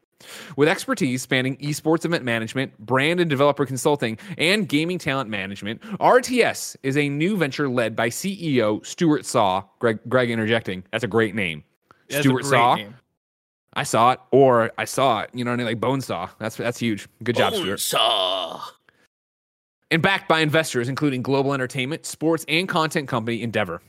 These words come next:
Speaker 1: Evo co-founders Tom and Tony Cannon will remain closely involved in an advisory role to ensure Evo continues to service the fighting game community and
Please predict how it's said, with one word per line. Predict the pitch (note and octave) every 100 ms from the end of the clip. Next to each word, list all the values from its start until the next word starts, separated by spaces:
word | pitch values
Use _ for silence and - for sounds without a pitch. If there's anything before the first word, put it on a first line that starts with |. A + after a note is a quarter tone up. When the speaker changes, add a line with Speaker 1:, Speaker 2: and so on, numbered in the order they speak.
| _ - - - D#3+ -
Speaker 1:
Evo | A#3 A3 A#3
co-founders | A3 G3+ C3+ A#2 C#3
Tom | - D#3+ D#3 D#3+
and | C#3+ E3+
Tony | F3+ E3 E3
Cannon | - A2+ A#2 A#2+
will | E3
remain | G#3 E3+ D#3+
closely | - G3+ A3+ D4+
involved | C#4 D#3+ B2+ C3+
in | -
an | D#3 D#3
advisory | D3+ B2+ D#3 F3 F#3
role | F3 A#2+ A2
to | A2+ C#3+
ensure | C#3+ - E3+
Evo | E3+ F3+ G#3+
continues | B3 A3+ D3+ C#3
to | D#3
service | - A#2+ G#2+ -
the | C3+
fighting | A2+ C#3+ F3
game | B2+ C#3
community | D#3 B2+ G#2+ G#2 A2+
and | F#3+ D4 C#4 A#2